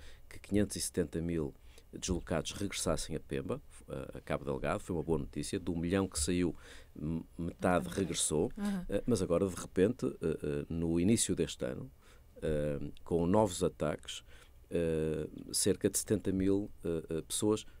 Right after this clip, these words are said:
Speaker 1: voltaram a sair. Portanto, isto dá para perceber que o conflito não terminou,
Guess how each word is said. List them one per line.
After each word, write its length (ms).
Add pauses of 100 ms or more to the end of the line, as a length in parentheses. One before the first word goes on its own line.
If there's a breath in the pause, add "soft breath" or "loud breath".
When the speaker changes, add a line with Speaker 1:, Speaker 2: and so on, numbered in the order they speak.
(120)
Speaker 1:
voltaram 340
a 60
sair. 360 (540 soft breath)
Portanto, 460
isto 240
dá 160
para 220
perceber 760
que 260 (400)
o 80
conflito 640
não 140
terminou, 560